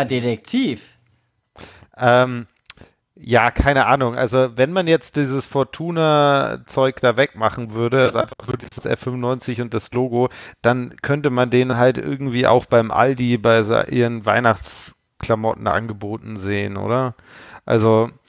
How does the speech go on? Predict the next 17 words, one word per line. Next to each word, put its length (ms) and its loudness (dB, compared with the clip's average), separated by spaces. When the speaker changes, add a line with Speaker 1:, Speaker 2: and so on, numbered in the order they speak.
Speaker 1:
an 180 0
sich 280 0
fa-, 260 0
finde 240 -4
ich 80 -8
den 160 -4
eigentlich 300 2
auch 240 -2
nett, 340 0
aber 420 2
wenn 140 -2
man 100 -2
das 160 -6
einfach 280 -2
sich 280 -12
wegdenkt, 840 0
dann, 440 -4